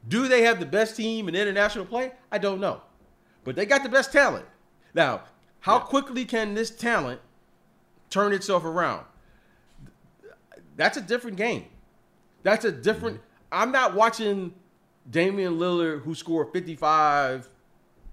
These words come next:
Speaker 1: against the Denver Nuggets. I'm not watching him because that Damian
Speaker 2: Mm-hmm.
Speaker 1: Lillard is of no value
Speaker 2: In
Speaker 1: in
Speaker 2: this
Speaker 1: this
Speaker 2: game.
Speaker 1: game.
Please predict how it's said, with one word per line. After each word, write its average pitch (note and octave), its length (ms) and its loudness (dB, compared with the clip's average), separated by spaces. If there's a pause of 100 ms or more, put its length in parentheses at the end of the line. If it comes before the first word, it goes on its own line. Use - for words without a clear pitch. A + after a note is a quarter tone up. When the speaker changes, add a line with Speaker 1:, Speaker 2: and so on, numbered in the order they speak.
(160)
Speaker 1:
against A#2+ 440 -8
the A#2+ 60 -6
Denver C3 240 -6
Nuggets. C3 200 -6
I'm G#3 80 -2
not C4+ 180 0
watching C#4 280 2
him F#3+ 220 -4 (420)
because F#3+ 380 -2
that F#3+ 420 4
Damian F3+ 380 0
Speaker 2:
Mm-hmm. D#3+ 60 -2
Speaker 1:
Lillard E3 360 -2 (220)
is C#3 200 -8
of D#3 160 -2
no F#3+ 160 -2
value F3 540 0 (1700)
Speaker 2:
In - 80 -8
Speaker 1:
in C#3 120 -4
Speaker 2:
this D3+ 140 -2
Speaker 1:
this F#2 80 -6
Speaker 2:
game. F#3+ 180 -2
Speaker 1:
game. - 60 -20